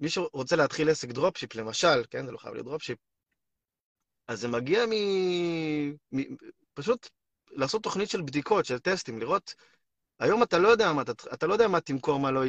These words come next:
אתה לא תדע, אתה לא, <laughs> כאילו, גם יכולות הקידום שלך הם לא, לא בשיא. אז פשוט מתחילים, לוקחים תקציב,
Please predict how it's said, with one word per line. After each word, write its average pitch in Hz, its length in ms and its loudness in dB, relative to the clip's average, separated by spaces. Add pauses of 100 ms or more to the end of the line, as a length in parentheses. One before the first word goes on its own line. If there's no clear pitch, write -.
(160)
אתה 143 400 4
לא 151 100 2
תדע, 185 260 -8
אתה 131 200 -4
לא, 156 80 6
<laughs> - 680 -6
כאילו, 147 140 0
גם 175 160 4
יכולות 185 360 4
הקידום 170 480 2
שלך 196 200 -8
הם 135 160 -2
לא, 135 360 2
לא 135 80 0
בשיא. 127 320 -4 (500)
אז 120 140 -12
פשוט - 220 -4
מתחילים, 240 460 0 (280)
לוקחים 196 240 -6
תקציב, 156 480 -4